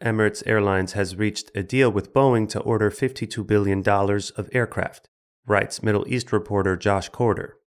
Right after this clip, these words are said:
Emirates ordered ninety jets from Boeing as part of the mega deal, which was announced on day one of the Dubai Air Show. The deal brings Emirates'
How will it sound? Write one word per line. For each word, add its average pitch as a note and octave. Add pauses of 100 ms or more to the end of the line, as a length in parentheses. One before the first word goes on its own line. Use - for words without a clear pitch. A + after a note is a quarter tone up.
(1120)
Emirates G#2
ordered B2
ninety G#2
jets B2
from G2
Boeing A#2
as G#2
part G#2+
of G2
the G2+
mega B2
deal, F2+
which A2
was A2
announced A#2+
on G#2
day G#2+
one A#2+
of G#2
the F#2+
Dubai G2
Air A#2
Show. - (1120)
The G#2
deal A2+
brings C3
Emirates' G#2+